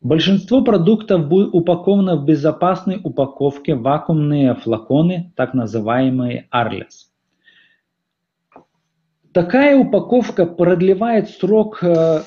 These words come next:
годности продуктов до пятнадцати процентов без использования дополнительных, э, вспомогающих средств, как консервант. Позволяет использовать продукт без риска внешних загрязнений микробами,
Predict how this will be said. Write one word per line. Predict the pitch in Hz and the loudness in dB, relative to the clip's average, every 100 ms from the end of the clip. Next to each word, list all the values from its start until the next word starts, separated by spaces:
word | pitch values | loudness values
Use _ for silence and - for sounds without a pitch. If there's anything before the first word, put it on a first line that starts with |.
| - | -6
годности | 131 202 185 170 - | -2 0 0 -4 -6
продуктов | - - 143 160 285 - 113 - _ _ _ | -8 -6 -4 -2 -4 -4 -10 -10 _ _ _
до | 135 120 214 | -6 0 0
пятнадцати | 220 185 151 160 180 180 - | 0 -2 -2 -2 -2 -4 -4
процентов | 170 165 156 - 113 101 139 220 - - | -6 -6 -6 -6 -8 -8 -10 -14 -16 -16
без | 117 190 226 - | -2 0 0 -2
использования | 175 - 208 247 226 196 175 160 | -4 -2 0 2 4 2 2 2
дополнительных, | 127 156 - 165 165 214 254 170 135 113 - - | 2 -2 0 0 2 2 0 0 0 -2 -6 -12
э, | 127 120 113 110 110 107 - - _ _ _ _ | -8 -6 -6 -6 -6 -8 -12 -18 _ _ _ _
вспомогающих | _ 151 143 135 165 180 - 143 123 - | _ -2 0 2 2 2 0 -2 -4 -6
средств, | - 135 170 - - | -4 0 -2 -4 -8
как | 127 123 | -6 -4
консервант. | 139 123 120 117 107 110 101 - _ _ - - _ _ _ _ | -2 -2 -2 -6 -4 -4 -6 -10 _ _ -20 -20 _ _ _ _
Позволяет | 151 160 165 196 254 277 | -2 0 2 4 4 4
использовать | 254 - 208 226 202 202 196 | 2 0 0 2 2 0 0
продукт | - 170 160 214 151 | 0 0 2 -2 2
без | 180 170 - - | 2 2 -2 -6
риска | 160 202 220 - 165 | 0 0 0 -2 -4
внешних | 135 160 190 175 170 - - | -2 -2 -2 -2 -4 -6 -10
загрязнений | - 120 147 156 151 151 143 131 120 117 | -8 -4 -2 -4 -6 -6 -2 -2 -2 -4
микробами, | 117 - 127 123 151 180 214 214 | -6 -4 -4 -2 -2 -2 -2 -6